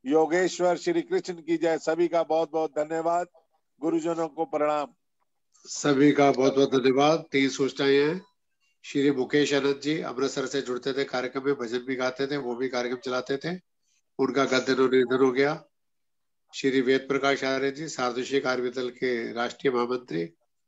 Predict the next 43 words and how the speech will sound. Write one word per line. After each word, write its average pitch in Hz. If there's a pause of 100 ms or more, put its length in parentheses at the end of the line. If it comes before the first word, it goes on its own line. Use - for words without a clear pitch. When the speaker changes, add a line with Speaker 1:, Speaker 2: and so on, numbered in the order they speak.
(140)
Speaker 2:
आज 123
सुबह 127
रोहतक 120
में 123
उनका 117
निधन 117
हो 131
गया। 151 (500)
वो 127
वैदिक 127
भक्ति 123
आश्रम 123
रोहतक 117
के 123
महामंत्री 113
भी 135
थे। 160 (960)
इसी 127
तरह 131
प्रवीण 131
भाटिया 131
जी 143
दयानंद 131
आर्ट 127
स्कूल 123
विवेक 123
विहार 120
के 120
मैनेजर, 127 (1040)
परिषद 120
की 120
अपार 120 (220)
होगी, 135
उनका 123
भी 123
निधन 123
हो 127
गया। 135
कल 123
श्रद्धांजलि 113
सभा 123
दोपहर 123
में। 175